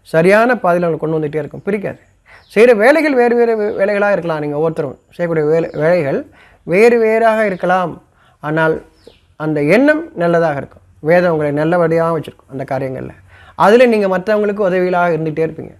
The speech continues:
உதவியாக இருந்துகிட்டே இருப்பீங்க ஒவ்வொருத்தரும். நான் உங்களுக்கு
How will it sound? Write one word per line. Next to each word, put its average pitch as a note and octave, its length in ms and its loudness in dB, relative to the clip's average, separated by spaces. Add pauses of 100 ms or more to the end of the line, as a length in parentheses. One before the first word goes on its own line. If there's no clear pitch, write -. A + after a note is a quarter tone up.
(640)
உதவியாக E3+ 440 2
இருந்துகிட்டே C#3+ 300 -6
இருப்பீங்க - 240 -16 (120)
ஒவ்வொருத்தரும். - 420 -14 (1400)
நான் A#3+ 300 6
உங்களுக்கு A3+ 440 2